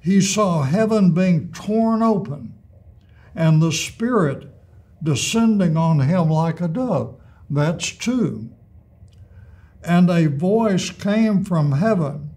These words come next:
"You are my Son, whom I love and am well pleased." Number three, God the Father. So while there is no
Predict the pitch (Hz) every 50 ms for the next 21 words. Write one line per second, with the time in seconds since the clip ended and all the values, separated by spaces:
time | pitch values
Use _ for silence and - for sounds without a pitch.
0 | - - - - - - - - - - - - - - - - - - - -
1 | - 131 143 185 214 226 233 233 220 180 180 190 208 214 190 175 175 190 196 202
2 | 196 185 - - - 196 196 180 151 120 107 98 101 - - - - - _ -
3 | - - 180 214 214 220 220 226 226 214 196 185 202 165 170 180 185 185 180 175
4 | 175 170 175 180 180 160 135 123 123 127 139 143 131 - - - _ _ _ -
5 | - - - - - - 170 170 175 185 180 170 170 156 160 160 156 160 160 156
6 | 156 151 139 - - - - - - 151 151 147 147 151 143 147 - 214 262 269
7 | 208 160 127 113 - - - - - - - - - - - - - - - _
8 | - - - - - - - - - - - - 147 139 123 135 151 151 156 185
9 | 190 185 233 233 214 180 139 117 - 147 - - - - - - 160 131 123 151
10 | 147 147 147 147 143 147 180 170 180 208 214 226 208 160 135 131 127 135 - -
11 | 196 180 160 147 151 196 208 208 202 196 202 196 165 - - - - - - -
12 | - 175 160 175 180 185 180 - 170 160 170 165 170 165 143 131 147 175 185 185
13 | 185 175 170 165 151 - -